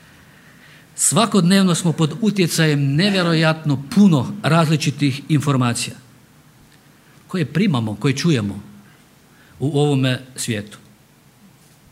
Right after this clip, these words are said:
Ako je glavni uzrok fizičke nagluhosti danas sveopća buka i slušalice,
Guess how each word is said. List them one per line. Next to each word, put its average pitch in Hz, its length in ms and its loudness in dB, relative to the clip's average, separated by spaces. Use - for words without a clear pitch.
Ako 254 280 -2
je 185 120 0
glavni 220 540 0
uzrok 139 460 0
fizičke 165 520 -4
nagluhosti 143 680 -6
danas 127 340 -8
sveopća 165 460 -8
buka 147 320 -6
i 131 120 -10
slušalice, 123 600 -8